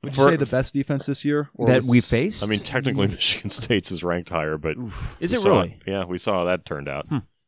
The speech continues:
Speaker 2: Maybe I was
Speaker 3: You
Speaker 2: the
Speaker 3: know,
Speaker 2: best.
Speaker 3: I was actually thinking at the end of the first half and in the fourth quarter,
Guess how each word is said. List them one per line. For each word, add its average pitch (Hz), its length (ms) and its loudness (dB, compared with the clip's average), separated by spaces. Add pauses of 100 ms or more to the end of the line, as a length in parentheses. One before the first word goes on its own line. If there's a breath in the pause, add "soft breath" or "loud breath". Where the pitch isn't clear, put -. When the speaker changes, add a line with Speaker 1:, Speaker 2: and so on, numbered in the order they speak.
(120)
Speaker 2:
Maybe 117 260 4
I 80 120 2
was 82 80 0
Speaker 3:
You - 60 -2
Speaker 2:
the 165 60 0
Speaker 3:
know, 247 100 4
Speaker 2:
best. - 100 2
Speaker 3:
I 196 180 6
was 170 120 4
actually 214 260 2
thinking 156 400 0
at 131 120 2
the 120 120 6
end 143 80 4
of 156 60 0
the 143 80 0
first 135 300 2
half 107 220 4 (100)
and 135 180 0
in 143 60 2
the 131 80 0
fourth 123 260 0
quarter, 80 380 -2